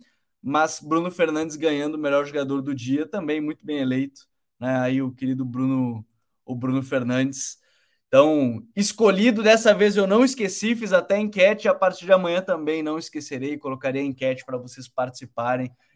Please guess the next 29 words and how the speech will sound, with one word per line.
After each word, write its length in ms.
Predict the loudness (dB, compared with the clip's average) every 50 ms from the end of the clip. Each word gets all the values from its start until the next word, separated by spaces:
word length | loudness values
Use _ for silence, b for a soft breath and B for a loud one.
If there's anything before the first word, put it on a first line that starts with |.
| _
Entrou 360 | -6 -6 -6 -4 -4 -2 -2 -2
aqui 240 | -2 -2 -4 -4
um 200 | -4 -2 -2 -4
perfil 400 | -4 -6 -6 -8 -8 -6 -8 -6
muito 220 | -6 -4 -6 -6 -8
estranho 480 | -10 -12 -8 -6 -4 -4 -2 -2 -4
já 160 | -2 -4 -4 -4
comentando 480 | -4 -4 -4 -4 -4 -4 -4 -4 -4
na 140 | -2 -4 -2
live, 320 | 0 0 0 0 -2 -4
por 160 | -10 -12 -10 -10
isso 120 | -10 -10
que 60 | -10
chegou 240 | -12 -10 -6 -4 -4
o 20 |
momento 440 | -2 -2 -2 -2 -2 -2 -4 -6 -10
de 260 | -10 -8 -8 -8 -10 _ _ _ _ _ _ _
ir 120 | -2 0 2
encerrando, 840 | 2 0 0 -4 -4 -4 -4 -2 -2 0 0 0 0 -2 -6 -8 -12 _ _ _ _ _ _ -10
né? 360 | -6 -4 -2 -2 -2 -4 -6 -6
É, 400 | -4 -2 -2 0 0 0 -2 2
aqui, 440 | 4 4 4 4 2 2 2 4 6 6
ó, 180 | 6 6 4
o 40 | 2
B 180 | 0 0 2 6
R 300 | 8 8 8 8 6 0
N 220 | 0 0 -2 -4
me 120 | -4 -4 -2
lembrou, 540 | 0 0 0 0 2 2 2 2 0 B